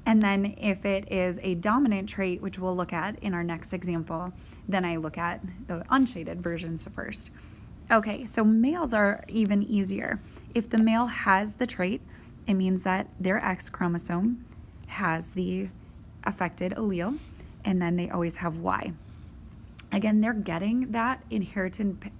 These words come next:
inheritance pattern from their mother. The Y is always coming from dad, and then the, uh, allele for whether or not they have the disorder is coming directly from mom. Okay, so again, I'm gonna just start off by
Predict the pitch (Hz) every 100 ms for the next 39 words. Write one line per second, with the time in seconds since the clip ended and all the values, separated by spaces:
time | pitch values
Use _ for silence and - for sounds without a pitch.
0 | - 208 185 180 175 233 240 240 262 254
1 | 262 277 - - 214 196 196 202 190 175
2 | 175 170 175 - - 208 - - - 214
3 | 196 190 214 233 226 - 214 214 226 226
4 | 196 175 175 - - - - 202 180 165
5 | 165 165 - - - 175 175 - - -
6 | - - - 202 190 180 180 180 180 170
7 | 175 175 180 180 - 165 135 165 160 165
8 | 175 165 160 156 - 170 - 175 165 160
9 | 165 170 160 170 160 - 160 151 156 -
10 | - - - 170 151 - 175 - - -
11 | - - - - 185 175 185 185 190 190
12 | 196 190 180 180 175 175 170 - 165 -
13 | - 165 - 165 160 160 165 165